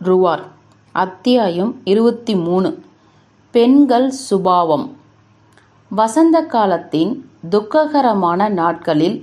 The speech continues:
அதுவும் ஒன்று. காற்று உக்கிரமாக வீசியது.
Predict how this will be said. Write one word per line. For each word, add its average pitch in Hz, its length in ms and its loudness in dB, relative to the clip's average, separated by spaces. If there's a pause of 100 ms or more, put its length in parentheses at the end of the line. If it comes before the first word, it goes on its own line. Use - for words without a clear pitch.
அதுவும் 170 560 0
ஒன்று. 151 340 0 (640)
காற்று 269 540 0 (340)
உக்கிரமாக 240 800 0
வீசியது. 160 520 -2